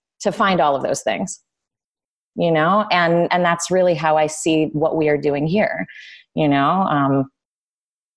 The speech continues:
it's, it's really not about the building. Even when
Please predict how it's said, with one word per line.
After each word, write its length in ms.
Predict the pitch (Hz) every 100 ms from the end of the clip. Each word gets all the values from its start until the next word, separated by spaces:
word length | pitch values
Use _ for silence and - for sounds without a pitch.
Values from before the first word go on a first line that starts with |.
| _ _ _ 170 151 -
it's, 320 | 160 - - 143
it's 160 | -
really 180 | 175 156
not 160 | 160 156
about 260 | 147 139
the 60 | 143
building. 500 | 160 175 151 135 -
Even 300 | 147 151 143
when 460 | 160 170 156 147